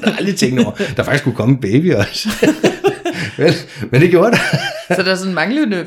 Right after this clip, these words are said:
Speaker 2: beregning og konsekvens i, i det der?
Speaker 1: Ja, der er virkelig, øh, mangel
Speaker 2: Ja.
Speaker 1: på konsekvensberegning. Og det
Speaker 2: Ja.
Speaker 1: tænker jeg, der er værd at tage med, når man sådan, hvis man har en partner, <laughs> som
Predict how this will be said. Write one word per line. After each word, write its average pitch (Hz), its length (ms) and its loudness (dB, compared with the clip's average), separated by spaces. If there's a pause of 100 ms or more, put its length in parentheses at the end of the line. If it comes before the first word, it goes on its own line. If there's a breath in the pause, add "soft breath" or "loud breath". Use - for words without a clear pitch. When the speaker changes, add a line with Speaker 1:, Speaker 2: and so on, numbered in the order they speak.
(140)
Speaker 2:
beregning 214 340 -2
og 165 100 -8
konsekvens 180 600 -10
i, 214 260 -12
i 202 60 -12
det 190 180 -10
der? 196 60 -6
Speaker 1:
Ja, 190 80 0
der - 140 2
er 143 140 -2
virkelig, 185 560 2
øh, 123 160 -4
mangel 170 220 0
Speaker 2:
Ja. 156 60 2
Speaker 1:
på 131 140 2
konsekvensberegning. 110 1400 0 (420)
Og 117 80 -2
det 156 80 4
Speaker 2:
Ja. 170 40 -2
Speaker 1:
tænker 180 260 2
jeg, 113 120 4
der 107 60 0
er 95 160 -4
værd 123 240 0
at 127 80 -4
tage 110 200 0
med, 110 320 2
når 143 120 -2
man 104 200 -2
sådan, 113 240 -8
hvis 101 160 -8
man 95 120 -2
har 117 160 -4
en 135 80 2
partner, 92 480 2
<laughs> - 100 -6
som 147 100 -4